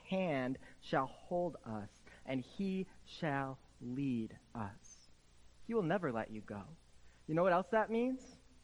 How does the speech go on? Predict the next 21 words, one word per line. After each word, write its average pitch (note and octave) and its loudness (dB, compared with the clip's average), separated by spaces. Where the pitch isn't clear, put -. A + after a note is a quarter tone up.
That D#3+ 8
nothing D#3+ 4
can C3+ 0
ever D#3 2
pluck - -4
you A#2+ -6
from C3 -2
the B2+ 0
palm C3+ 0
of C3 -6
his A#2+ -6
hand. A2+ -8
You G3 4
are D3 6
safe, F#3+ 2
you F#3 0
are D3+ 6
secure, E3 -2
you F3+ 0
are C3+ 4
sure B2 2